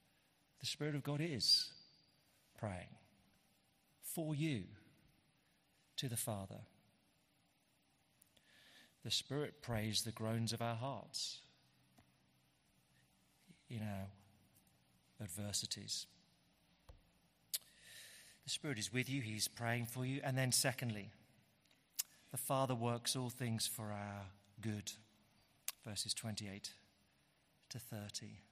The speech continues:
Verse twenty-eight, we know that in all things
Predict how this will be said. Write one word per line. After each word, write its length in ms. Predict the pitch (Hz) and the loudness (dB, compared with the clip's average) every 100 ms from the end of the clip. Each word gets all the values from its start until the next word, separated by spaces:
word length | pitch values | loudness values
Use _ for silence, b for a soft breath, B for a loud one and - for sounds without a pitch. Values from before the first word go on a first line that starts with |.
| - _ _ _ _ _ _ _ _ _ _ _ _ B B B B B B B B B B _ _ _ _ _ - | -20 _ _ _ _ _ _ _ _ _ _ _ _ B B B B B B B B B B _ _ _ _ _ -8
Verse 140 | 117 - | -4 -2
twenty-eight, 420 | 127 113 113 107 | 0 0 0 0
we 80 | 113 | 2
know 220 | 120 117 | 4 4
that 160 | 110 | 2
in 120 | 104 104 | 0 2
all 200 | 113 113 | 2 0
things 540 | - 95 104 - | -2 -6 -6 -6